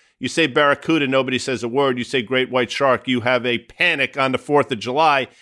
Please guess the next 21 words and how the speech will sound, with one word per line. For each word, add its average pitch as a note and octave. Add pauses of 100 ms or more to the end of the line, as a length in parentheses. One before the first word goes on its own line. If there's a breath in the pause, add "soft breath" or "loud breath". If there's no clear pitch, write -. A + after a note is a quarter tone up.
(160 soft breath)
And B2+
that's D#3
what E3
we're C#3+
seeing C#3+
here. D3
But D#3
with G#3
panic E3+
comes D3+
the C#3+
other D3
side. C3+
Before E3+
we F3
get E3+
out D#3
of B2+
here, C3
B A#2
K, A#2